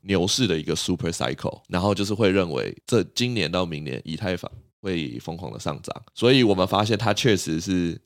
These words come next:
他的基金操作，他确实就是照着他在推特上的发言，<laughs> 疯狂的做多以太币，疯狂的购买以太币，然后甚至是去杠杆再去加买。所以大家可以知道说，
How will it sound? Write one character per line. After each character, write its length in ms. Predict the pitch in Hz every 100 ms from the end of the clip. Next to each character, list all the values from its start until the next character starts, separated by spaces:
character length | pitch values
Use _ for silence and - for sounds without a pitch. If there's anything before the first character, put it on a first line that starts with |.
| -
他 240 | 127 127
的 260 | 123 107 101
基 160 | 117
金 180 | 113 113
操 200 | 110 101
作， 180 | 101 98
他 140 | 104
确 200 | 101 113
实 140 | 95 87
就 140 | 92
是 100 | 92
照 240 | - 98
着 320 | 82 82 69 71
他 220 | 120 98
在 140 | 101
推 180 | 101 110
特 140 | 107 90
上 200 | 107 113
的 140 | 98
发 180 | - 104 -
言， 120 | - - - - _ _
<laughs> 500 | _ _ - 233 196
疯 320 | - 143 160
狂 260 | 160 95 95
的 100 | 95
做 280 | 95 123 98
多 240 | 98 98
以 100 | 90
太 220 | 78 92
币， 180 | 87 95
疯 220 | 90 98
狂 160 | 104 92
的 100 | 82
购 180 | 85 85
买 180 | 76 73
以 120 | 71
太 220 | - 73
币， 300 | 65 80 73 - _ _ _
然 100 | 85
后 180 | 90 90
甚 200 | 98 95
至 100 | 92
是 160 | 90 87
去 60 |
杠 240 | - 95 87
杆 180 | 52 -
再 100 | 82
去 140 | 82
加 260 | 82 76 62
买。 160 | 73 - - _ _ _
所 160 | - 90
以 340 | 98 92 82 -
大 100 | -
家 180 | 95 95
可 80 | 98
以 80 | 90
知 200 | - 85
道 180 | 85 82
说， 400 | 82 80 80